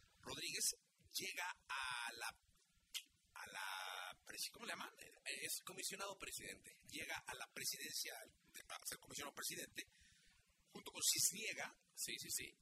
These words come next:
Speaker 1: que es el presidente ejecutivo,
Speaker 2: Exacto.
Speaker 1: por Televisa, ¿no? Entonces, se contrapone políticamente, por así llamarlo, el técnico con el nuevo mandamás.
Speaker 2: Sí, sí, sí.
Speaker 1: Eso en el futuro de Coca,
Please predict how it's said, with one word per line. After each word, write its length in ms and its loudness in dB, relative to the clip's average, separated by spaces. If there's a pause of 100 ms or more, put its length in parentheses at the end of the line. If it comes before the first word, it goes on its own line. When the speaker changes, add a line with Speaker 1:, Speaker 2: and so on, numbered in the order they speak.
(220)
Speaker 1:
que 80 -8
es 100 -2
el 140 -4
presidente 300 -8
ejecutivo, 640 -6
Speaker 2:
Exacto. 420 -4 (340)
Speaker 1:
por 200 -4
Televisa, 600 6 (1200)
¿no? 120 -6
Entonces, 400 2 (580)
se 300 6
contrapone 960 -2
políticamente, 800 -6 (540)
por 160 -6
así 220 4
llamarlo, 500 0 (560)
el 260 0
técnico 600 -6 (500)
con 140 -6
el 120 -6
nuevo 240 -6
mandamás. 880 -2 (120)
Speaker 2:
Sí, 140 -2 (120)
sí, 100 -6
sí. 180 2 (440)
Speaker 1:
Eso 220 8
en 60 -2
el 100 2
futuro 400 0
de 160 0
Coca, 460 -2